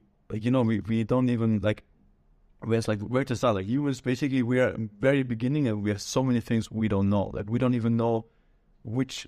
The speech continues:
which food is actually the best for us. Like, we don't have, like, the perfect diet for us figured out yet. We don't understand, like, we don't understand, uh, quantum physics to the deep, deepest levels yet. Like, there's so much more things we'll find out in this. Like, I'm very curious for, uh,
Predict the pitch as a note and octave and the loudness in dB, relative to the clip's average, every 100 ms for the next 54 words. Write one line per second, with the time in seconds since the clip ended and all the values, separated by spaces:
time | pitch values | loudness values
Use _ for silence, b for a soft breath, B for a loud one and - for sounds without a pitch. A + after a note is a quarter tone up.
0 | - B2 B2 - - E3+ D#3+ A#2+ A#2 - | -6 -4 -2 -6 -6 -4 -4 -4 -4 -4
1 | A#2+ G#2 A2 A#2 - G2 - - - - | -2 0 0 -2 -4 -8 -8 -10 -10 0
2 | A#2+ A#2 B2 B2+ G#2+ G2+ G2 - A#2+ A#2 | 0 2 2 0 0 -2 -4 -4 -4 -2
3 | G2 A2+ A2+ F#2+ - - - - G#2 - | -2 2 2 0 -6 -10 -4 -2 -4 -4
4 | G#2 G2+ C2+ F#2+ - G#2 A#2 A2+ A#2 - | -2 0 0 -2 -4 -4 0 2 0 0
5 | G#2+ G2+ - A2 G#2+ - _ _ _ _ | -2 -2 -2 0 0 -4 _ _ _ _
6 | - A2 - A#2+ A#2 A#2 A2+ G#2+ A2 G#2+ | -6 -4 -2 -2 0 0 0 -2 -2 -2
7 | G2 - G#2+ G2 G2 - _ _ _ - | -2 -2 0 0 -2 -8 _ _ _ -4
8 | A#2 A#2 A2+ G#2+ B2 A2 G#2 - G#2+ A#2 | -2 0 0 0 0 -2 -4 -4 -2 -2
9 | G#2+ - A#2 G#2 - G#2 G2+ G2 - - | -4 -2 -2 -2 0 0 0 -4 -6 -4
10 | G#2+ G#2 G#2 - B2+ A2+ A#2+ A#2 A2+ A2+ | -4 -4 -4 -2 0 0 0 0 0 -2
11 | G#2+ - - G2+ G2+ G#2 G#2+ G#2 G#2 - | -4 -4 -6 -2 -2 0 0 0 -2 -6
12 | _ _ - A#2+ A2 C3 D#3+ D#3+ D#3+ D3 | _ _ -6 -2 0 0 0 0 -2 0
13 | B2+ - G#2+ A2 | -2 -4 -2 0